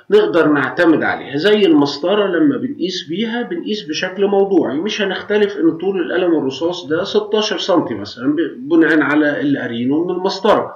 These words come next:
آه، ولو جينا نقيسه بمسطرة تانية هيقول ستاشر سنتي. آه، لو شلنا المسطرة وحطيناها تاني هنقيس ستاشر سنتي.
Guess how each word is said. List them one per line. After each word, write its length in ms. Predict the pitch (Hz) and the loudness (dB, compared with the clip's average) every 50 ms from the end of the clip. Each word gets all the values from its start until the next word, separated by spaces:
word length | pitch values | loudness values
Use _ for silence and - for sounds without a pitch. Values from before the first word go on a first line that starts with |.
| - - _ - - - - - - - - - - - | -18 -20 _ -20 -20 -18 -18 -16 -16 -16 -18 -16 -4 2
آه، 300 | 185 190 185 180 160 165 | 4 6 6 6 4 4
ولو 440 | 180 185 196 196 202 202 196 190 185 | 4 4 4 6 6 4 4 2 2
جينا 300 | 190 240 262 254 247 233 | 2 4 6 6 8 6
نقيسه 460 | 220 180 160 214 214 208 - 196 156 | 6 6 2 0 0 2 0 0 0
بمسطرة 420 | 143 151 147 - - 196 196 196 | 0 0 0 0 0 2 2 2
تانية 440 | 190 196 208 208 214 220 220 220 220 - - - - _ _ | 2 2 0 2 2 2 2 0 0 -4 -10 -16 -20 _ _
هيقول 360 | - 147 160 156 151 196 185 | 2 2 4 4 2 0 -2
ستاشر 480 | - - 170 143 - - 226 - - 139 | 0 0 -2 0 0 0 0 0 -2 -4
سنتي. 520 | - - 185 196 214 208 - 220 214 214 - - - - - - - - | -2 0 0 0 0 0 0 -2 -2 -4 -6 -14 -20 -20 -20 -20 -6 0
آه، 200 | - 165 160 151 | 2 4 4 6
لو 200 | 147 165 165 160 | 6 6 6 4
شلنا 320 | 160 - 220 220 233 226 | 4 2 2 4 4 4
المسطرة 580 | 202 180 170 160 - - - 185 190 196 196 180 | 4 4 2 2 0 0 0 2 4 4 4 4
وحطيناها 640 | 151 135 - - 135 - - 160 180 180 165 156 | 2 2 0 -4 -4 -2 -2 -2 0 0 -2 0
تاني 540 | 160 202 220 226 185 143 143 160 165 160 - - - - - _ _ _ - | 2 4 4 6 6 6 6 4 4 2 -4 -14 -18 -20 -20 _ _ _ -4
هنقيس 640 | - 156 156 151 - 170 175 170 165 - - - 156 | -2 0 0 0 0 0 -2 -2 -2 -4 -6 -6 -6
ستاشر 480 | 139 - - - 202 214 - - 147 | -6 -4 -2 0 0 0 0 -2 -4
سنتي. 440 | 123 - - 113 101 98 - - 87 | -4 -4 -4 -4 -4 -6 -8 -12 -16